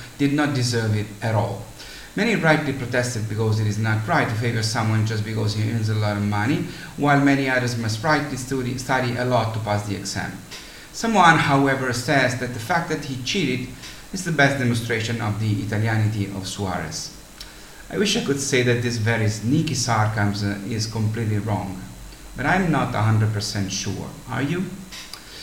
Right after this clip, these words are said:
During the last elections, an incredible fact happened, uh, which is worth to be told to try to keep a joking tone after months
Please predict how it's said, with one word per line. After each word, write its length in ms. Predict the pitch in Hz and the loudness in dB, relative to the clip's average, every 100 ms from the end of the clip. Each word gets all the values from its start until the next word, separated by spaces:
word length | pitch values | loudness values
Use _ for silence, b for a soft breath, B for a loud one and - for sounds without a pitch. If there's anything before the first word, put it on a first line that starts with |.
| B B B B | B B B B
During 200 | - 233 | 0 0
the 80 | 170 | 2
last 260 | 160 143 143 | 2 2 2
elections, 560 | 170 185 - 180 170 | 2 2 0 -2 -2
an 120 | 160 160 | 0 0
incredible 400 | 160 196 165 156 | 0 0 0 -2
fact 340 | 156 143 - | 2 0 2
happened, 480 | 123 120 - 123 120 | 2 2 0 0 0
uh, 60 | |
which 280 | 117 123 - | 0 -2 -2
is 220 | 123 - - | -2 -2 -4
worth 260 | 139 143 139 | 0 2 2
to 40 | |
be 140 | 123 123 | 0 -4
told 360 | 123 117 110 | -2 -2 -2
to 140 | 117 107 | -6 -4
try 240 | 127 117 | 0 2
to 100 | 117 107 | 2 -2
keep 200 | 120 110 | -4 -2
a 40 | |
joking 640 | 107 123 113 110 110 110 | -2 0 -2 0 -2 -2
tone 320 | - 110 104 101 | -2 0 0 0
after 320 | 98 98 98 | -2 -4 -4
months 360 | 95 92 95 | -2 -2 -4